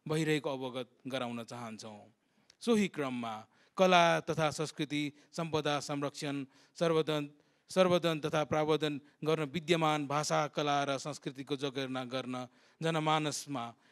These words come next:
यसबारे अग-, अवगत गराई त्यसको प्रचार प्रसार तथा संरक्षण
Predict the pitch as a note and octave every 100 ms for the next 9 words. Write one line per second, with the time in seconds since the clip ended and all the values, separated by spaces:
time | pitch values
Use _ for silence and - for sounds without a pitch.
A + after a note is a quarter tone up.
0 | - F#3 D3+ D#3+ D#3 E3 D3+ D#3 - F3
1 | E3+ E3 B2+ D3 D3 C#3 C3+ B2 _ -
2 | F3 F3+ - E3 F3 D3 D#3+ D3 D3+ C3
3 | C#3+ C3+ D#3+ D3 C#3+ - D3